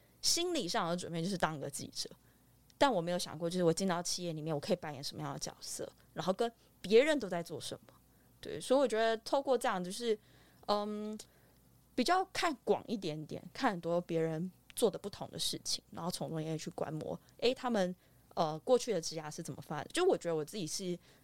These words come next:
蛮喜欢跟别人聊天的，就是交朋友，所以那时候有些活动，然后或者是自己喜欢去报一些课程啊，参加演讲啊等等，就是认识朋友，就觉得，诶，就是别人可能跟我经历差不多，可是他跟我走的路完全不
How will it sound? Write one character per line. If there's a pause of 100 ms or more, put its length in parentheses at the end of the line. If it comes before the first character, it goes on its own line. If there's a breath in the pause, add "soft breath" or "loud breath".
(340 soft breath)
蛮
喜
欢
跟
别
人
聊
天
的，
就
是
交
朋
友，
所
以
那
时
候 (120)
有
些
活
动， (400 loud breath)
然
后
或
者
是
自
己
喜
欢
去
报
一
些
课
程
啊， (240)
参
加
演
讲
啊
等
等，
就
是
认
识
朋
友，
就
觉
得，
诶， (360 loud breath)
就
是 (540 loud breath)
别
人
可
能
跟
我
经
历
差
不
多，
可
是
他 (120)
跟
我
走
的
路
完
全
不